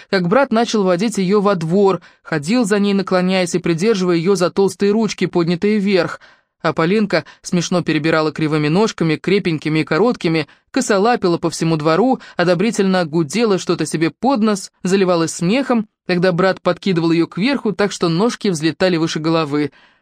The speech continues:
Мать детьми почти не занималась, и Полинка с Колькой были представлены самим себе. Соседи, видевшие её по утрам, отмечали, что Лидка становится всё худее и худее, светлые вьющиеся волосы лезли клочками —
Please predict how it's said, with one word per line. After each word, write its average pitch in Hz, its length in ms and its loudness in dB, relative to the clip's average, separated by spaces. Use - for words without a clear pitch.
Мать 175 360 -2
детьми 147 300 -4
почти 151 300 -4
не 151 80 0
занималась, 156 640 0
и 143 40 -6
Полинка 160 440 -2
с - 60 -10
Колькой 180 340 -2
были 165 220 0
представлены 151 640 -2
самим 147 300 -2
себе. 139 400 -4
Соседи, 302 400 2
видевшие 247 640 2
её 240 220 2
по 220 120 -2
утрам, 247 320 2
отмечали, 220 500 0
что 190 180 0
Лидка 214 300 0
становится 202 540 0
всё 180 200 -2
худее 160 500 0
и 170 140 -2
худее, 262 500 0
светлые 247 420 0
вьющиеся 214 520 0
волосы 196 600 0
лезли 175 380 0
клочками — 226 760 0